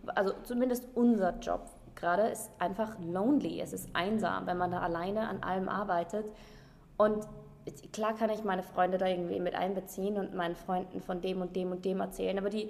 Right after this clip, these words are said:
die sind jetzt gar nicht aus dem Social-Media-Bereich. Die, die interessiert das null. Und auch so unternehmerische Sachen, die <laughs> interessiert das null.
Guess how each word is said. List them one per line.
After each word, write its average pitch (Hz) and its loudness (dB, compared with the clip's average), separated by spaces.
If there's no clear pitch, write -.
die 233 4
sind 269 4
jetzt 262 -4
gar 233 8
nicht 226 0
aus 202 0
dem 208 -2
Social-Media-Bereich. 202 0
Die, 214 4
die 214 -2
interessiert 208 0
das 190 0
null. 180 2
Und 196 0
auch 190 6
so 196 0
unternehmerische 190 0
Sachen, 170 0
die 185 -2
<laughs> - 0
interessiert 226 -2
das 202 -2
null. 226 2